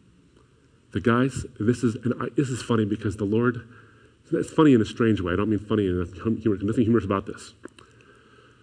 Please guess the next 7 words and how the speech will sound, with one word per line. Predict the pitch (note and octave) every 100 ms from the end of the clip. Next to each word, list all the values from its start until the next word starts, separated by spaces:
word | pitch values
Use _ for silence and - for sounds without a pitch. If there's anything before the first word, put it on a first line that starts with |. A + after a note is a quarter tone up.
| _ _ _ _ _ _
<sighs> | - - - A2
Those | G#2+ E3 D3
men | C#3+ C#3+ G#2 F#2+ F2+ - - - - _ _ _ _ _ _ _ _ _ _ -
are | G2 G#2
robed | F#2+ A2+ A#2+ G2 E2+ - - _ _ _ _ _
in | - G2
brightness. | F2 G2 F2+ G#2 - - -